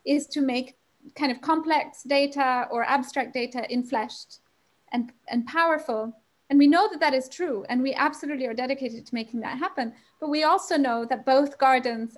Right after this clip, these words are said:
and art can be therapeutic. We also know that both gardens and art can be, um, a for-, uh, forms of resistance or of political organization.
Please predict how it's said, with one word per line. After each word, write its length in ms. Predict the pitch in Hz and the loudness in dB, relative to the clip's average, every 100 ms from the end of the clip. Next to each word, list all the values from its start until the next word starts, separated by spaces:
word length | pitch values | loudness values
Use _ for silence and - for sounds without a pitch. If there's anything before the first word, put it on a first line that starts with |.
| - | -2
and 180 | 247 254 | 0 0
art 400 | 233 240 233 - | 0 0 -2 -8
can 200 | 262 240 | -4 -4
be 360 | 233 233 226 226 _ _ - | -2 -4 -6 -8 _ _ -2
therapeutic. 720 | 254 233 233 339 381 440 - _ _ _ _ _ | 0 0 -4 -4 -4 -8 -12 _ _ _ _ _
We 180 | 262 277 | 0 4
also 260 | 277 294 311 | 4 2 2
know 160 | 285 | 2
that 180 | 277 262 | 2 0
both 220 | 262 269 | 0 0
gardens 440 | - 262 254 247 247 | 2 2 2 -2 -4
and 160 | 233 233 | -6 -2
art 380 | - 247 240 - | 0 0 -2 -8
can 200 | 254 233 | -8 -6
be, 440 | 247 226 226 - - | -6 -6 -8 -10 -6
um, 440 | 226 214 202 202 - _ _ _ _ _ _ _ - - | -4 -2 -6 -10 -14 _ _ _ _ _ _ _ -20 -4
a 180 | 247 240 | -2 -2
for-, 300 | 269 277 269 | 0 2 2
uh, 140 | 254 262 | 0 -2
forms 400 | - 294 285 285 | 0 2 2 2
of 160 | 262 - _ _ _ _ _ _ | -2 -6 _ _ _ _ _ _
resistance 580 | 247 247 359 - 440 427 | -2 -2 -2 -4 -6 -2
or 100 | 262 | -2
of 120 | 254 | 0
political 340 | 269 262 277 247 | -2 -2 0 -2
organization. 720 | 233 233 233 294 349 - | -2 -4 -4 -4 -6 -8